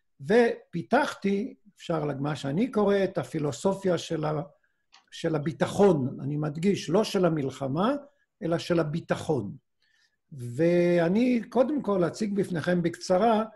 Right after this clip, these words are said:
כמה אירועים שאירעו בחיי. אני אעשה את זה בקצרה, כי כל אחד מהם זה הרצאה בפני עצמה, וסיפור בפני עצמו, אבל ככה בקצרה, כדי להראות לכם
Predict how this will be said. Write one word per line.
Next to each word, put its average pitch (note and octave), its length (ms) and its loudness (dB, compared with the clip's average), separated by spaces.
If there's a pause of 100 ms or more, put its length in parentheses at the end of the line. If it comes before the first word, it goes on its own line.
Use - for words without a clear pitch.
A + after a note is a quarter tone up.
(320)
כמה A3 300 4
אירועים F#3+ 760 4 (460)
שאירעו D#3+ 460 -2
בחיי. D#3+ 760 0 (240)
אני G#3+ 160 -2
אעשה G#3+ 160 0
את G#3 140 0
זה G3 80 4
בקצרה, A3 600 2
כי D3 180 -4
כל E3 180 2
אחד E3 280 0
מהם E3 280 2
זה D3+ 300 0
הרצאה D3+ 380 -2
בפני D3+ 320 -4
עצמה, F#3 380 -2 (360)
וסיפור F#3 560 -2
בפני D#3+ 340 0
עצמו, G#3+ 480 -2 (280)
אבל F3+ 280 0
ככה A3+ 240 0
בקצרה, F#3 600 0
כדי F#3+ 320 0
להראות G3 340 2
לכם F3 400 2